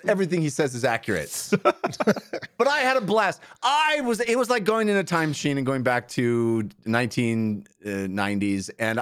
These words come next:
I love the nineteen nineties because I was high school and college in those years. And I would give anything to go back for one day to the nineties.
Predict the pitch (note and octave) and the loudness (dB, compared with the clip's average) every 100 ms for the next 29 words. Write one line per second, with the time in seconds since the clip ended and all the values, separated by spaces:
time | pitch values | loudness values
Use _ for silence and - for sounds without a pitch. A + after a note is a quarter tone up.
0 | - F#3+ G3+ F#3+ D3+ D#3 C#3+ C#3 C3+ C3 | 0 2 2 2 0 0 0 -2 -2 -2
1 | D3+ D#3 D3 B2+ G2+ A#2 A2 G#2 G2+ G2 | 0 0 -2 -4 -6 -4 -4 -4 -4 -4
2 | F2 - _ _ - E3 - C#3+ B2+ - | -6 -12 _ _ -4 -4 -4 -4 -4 -2
3 | A#2+ A#2+ A#2 A2+ A2+ G#2+ G#2 G2+ G2+ G2 | -2 0 -2 -2 -2 -2 -2 -2 -2 -4
4 | - _ _ _ _ G#2 G#2 G#2 G2+ G2+ | -10 _ _ _ _ -4 -2 -2 0 -2
5 | F#2 - _ _ _ _ _ _ _ _ | -4 -10 _ _ _ _ _ _ _ _
6 | _ D#3+ F3+ D#3 C3 C3+ B2 A#2 G2+ A#2 | _ 2 4 2 2 2 2 2 0 0
7 | G#2+ G#2+ G2+ - - G#2 A2+ G#2+ G2+ G2+ | 2 2 0 -2 -6 0 2 4 2 2
8 | - G#2 A2+ A#2+ G#2 G2+ F#2+ F#2+ G#2 F#2 | 0 0 2 2 2 4 4 2 0 0
9 | F#2 F#2 G2 | 0 2 0